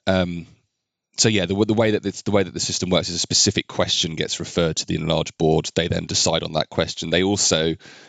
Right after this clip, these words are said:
have the option to slightly reformulate the question if they don't think the question is the right question, or if you're being cynical, if they don't want to answer that particular <laughs> question. So, um, the question that was initially referred was,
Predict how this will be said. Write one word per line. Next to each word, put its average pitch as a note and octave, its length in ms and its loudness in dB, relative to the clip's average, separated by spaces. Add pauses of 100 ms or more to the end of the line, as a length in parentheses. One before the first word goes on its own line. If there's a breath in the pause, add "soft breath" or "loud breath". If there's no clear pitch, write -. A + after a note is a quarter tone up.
(160 loud breath)
have F#2+ 220 -2
the F2+ 120 4
option - 420 0
to - 140 -2
slightly G2+ 380 2
reformulate F2 720 2
the - 60 -4
question - 400 -2
if - 60 -6
they E2+ 100 2
don't F2 200 2
think - 220 0
the - 60 -4
question F2 420 0
is F2 100 -4
the F2+ 120 0
right F2+ 200 4
question, - 460 -6
or D#2 100 -2
if - 80 -4
you're F2 80 6
being E2+ 200 0
cynical, F2+ 400 -2
if F2+ 80 -2
they E2+ 80 2
don't - 160 0
want E2 180 -2
to F2 100 2
answer E2+ 320 0
that - 120 -4
particular - 400 0
<laughs> - 40 -12
question. - 640 2 (140)
So, - 1300 2
um, F2+ 600 0 (380)
the G#2 100 4
question A2 320 0
that F2 60 0
was F#2 100 2
initially F#2+ 320 2
referred E2 480 2
was, E2 340 0